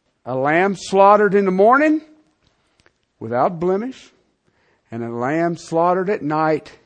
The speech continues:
without blemish. And you only had to do that three hundred and sixty-five days a year. That's what you call job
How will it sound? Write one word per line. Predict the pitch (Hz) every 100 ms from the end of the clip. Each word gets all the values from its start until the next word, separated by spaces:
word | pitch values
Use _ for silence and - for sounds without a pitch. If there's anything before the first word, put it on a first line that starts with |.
| _ _ _ _ _ _ _ -
without | 117 123 120 - 113
blemish. | 127 135 113 82 - - - _ _ _ _ _ -
And | 110
you | 113 135
only | 156 185
had | 180 185 160
to |
do | 147 170 185
that | 151 131 127 - _ _ _ _
three | _ 143 160 156
hundred | 170 165 160
and | 147 127
sixty-five | - 156 - 147 - 147 143 117
days | 131 131 123
a | 131
year. | 120 113 90 - _ _ _ _ _ _ _ _ _ _ _ _ _ _ _ _ _ _ _ _ _ _ _ _ _ _ _ _ _ -
That's | 107 -
what | -
you | -
call | 139 110
job | 82 95 135 143 131 -